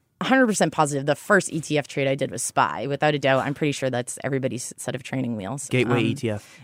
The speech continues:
Speaker 1: Exactly.
Speaker 2: <laughs>
Speaker 1: Um, you know, I really think at,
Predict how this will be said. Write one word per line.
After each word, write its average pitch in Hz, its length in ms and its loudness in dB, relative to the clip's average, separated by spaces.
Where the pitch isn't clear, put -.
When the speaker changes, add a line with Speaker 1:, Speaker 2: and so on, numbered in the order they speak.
Speaker 1:
Exactly. 131 760 0
Speaker 2:
<laughs> - 60 -4
Speaker 1:
Um, 151 440 2
you 170 140 0
know, 151 340 4
I 156 80 -2
really 226 520 4
think - 400 -2
at, 156 200 0